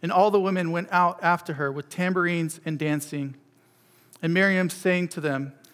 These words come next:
'Sing to the Lord, for he has gloriously triumphed. The s-, horse and his rider he has thrown into the sea.'" Brothers and sisters, do you see the new song being sung here?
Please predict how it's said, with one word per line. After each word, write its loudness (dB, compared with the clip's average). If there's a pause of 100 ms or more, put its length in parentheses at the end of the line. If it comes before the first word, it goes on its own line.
(180)
'Sing 2
to 0
the 6
Lord, 4 (680)
for 0
he 2
has 4
gloriously 2
triumphed. 0 (460)
The -4
s-, -14
horse 2
and 0
his -4
rider 2 (280)
he -2
has 2
thrown 2
into -6
the -2
sea.'" -8 (2000)
Brothers 4
and -2
sisters, -2
do -8
you -4
see -6
the -2
new 0
song 0 (180)
being -2
sung -2
here? -4